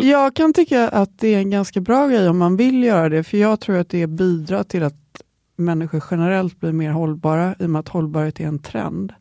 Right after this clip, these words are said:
Speaker 2: Det, det, det kan ju inte bara vara en trend, för, för vi är ett akut nödläge, eller nödläge idag planetärt, men det är ju
Speaker 1: Ja, men det
Speaker 2: inte
Speaker 1: var en bra
Speaker 2: då-,
Speaker 1: ingång, men
Speaker 2: det
Speaker 1: då
Speaker 2: är ju
Speaker 1: tänker jag
Speaker 2: inte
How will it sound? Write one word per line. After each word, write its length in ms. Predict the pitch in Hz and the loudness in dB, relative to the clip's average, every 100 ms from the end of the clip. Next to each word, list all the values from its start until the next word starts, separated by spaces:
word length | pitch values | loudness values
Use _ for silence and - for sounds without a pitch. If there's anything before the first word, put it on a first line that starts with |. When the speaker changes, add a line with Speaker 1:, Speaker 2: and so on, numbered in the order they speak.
| _ - - - _ _ | _ -20 -20 -20 _ _
Speaker 2:
Det, 220 | - 175 - | -8 -6 -4
det, 460 | 180 175 220 226 247 | -4 0 2 4 2
det 160 | 175 202 | -2 -2
kan 200 | - 214 | 0 2
ju 60 | |
inte 160 | 233 220 | 2 0
bara 280 | 180 180 165 | 2 2 2
vara 240 | 175 220 | 2 0
en 100 | 208 | 0
trend, 340 | - - - - | -4 -6 -8 -10
för, 320 | - 160 156 | -4 -2 -2
för 500 | - 165 151 151 156 - | -6 -4 -2 -2 -6 -8
vi 340 | 170 156 156 | -4 -2 -2
är 40 | 147 | -4
ett 120 | 147 | -6
akut 600 | - - 151 147 _ - 165 | -10 -6 -6 -8 _ -12 -6
nödläge, 680 | 156 139 147 151 156 - - | -4 -4 -6 -4 -6 -6 -8
eller 200 | 156 151 - | -8 -8 -4
nödläge 880 | 175 170 160 147 151 147 156 202 208 | 0 2 0 -2 -2 -2 -2 -2 0
idag 440 | 196 151 143 180 - | -2 -2 -4 -6 -12
planetärt, 720 | - 160 156 - 226 175 - | -12 -6 -6 -4 -6 -6 -6
men 400 | - 180 175 175 180 - _ _ _ _ _ _ _ _ _ - | -4 0 0 0 -6 -20 _ _ _ _ _ _ _ _ _ -8
det 220 | 214 190 | 0 2
är 60 | |
ju 120 | 180 175 170 - | 4 2 -4 -4
Speaker 1:
Ja, 120 | 139 | 2
men 120 | 139 | 6
det 60 | 180 | 6
Speaker 2:
inte 120 | 165 | 6
Speaker 1:
var 80 | 185 | 4
en 40 | |
bra 320 | 220 139 117 - | 4 6 6 4
Speaker 2:
då-, 60 | |
Speaker 1:
ingång, 300 | 139 143 254 254 | 2 0 0 2
men 20 | |
Speaker 2:
det 60 | 240 | 4
Speaker 1:
då 60 | |
Speaker 2:
är 40 | 254 | 6
ju 80 | 294 | 6
Speaker 1:
tänker 220 | 294 - | 6 4
jag 100 | - | 0
Speaker 2:
inte 100 | 254 | 2